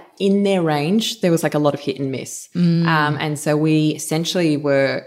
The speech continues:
Speaker 1: curating the best products from, you know, brands that had some really exciting stuff. Uh,
Speaker 2: Mm.
Speaker 1: but it was about, you know, curating that and just being really kind of having a consistent offering.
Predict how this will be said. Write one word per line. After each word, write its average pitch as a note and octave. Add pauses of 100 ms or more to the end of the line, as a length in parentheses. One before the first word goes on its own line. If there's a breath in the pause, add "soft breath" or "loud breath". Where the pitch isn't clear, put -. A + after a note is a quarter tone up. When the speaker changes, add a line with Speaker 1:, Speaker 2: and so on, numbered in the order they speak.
Speaker 1:
curating C3
the -
best -
products -
from, C3+
you D3
know, C3
brands C3
that -
had C#3+
some D3
really C#3+
exciting B2+
stuff. - (380 loud breath)
Uh, C#3
Speaker 2:
Mm. -
Speaker 1:
but D#3
it -
was D#3+
about, D#3 (120)
you F3+
know, D#3+
curating C#3+
that F#3+
and D3+
just D3
being C#3+
really C3+
kind C#3
of C#3
having C#3
a C3+
consistent -
offering. F3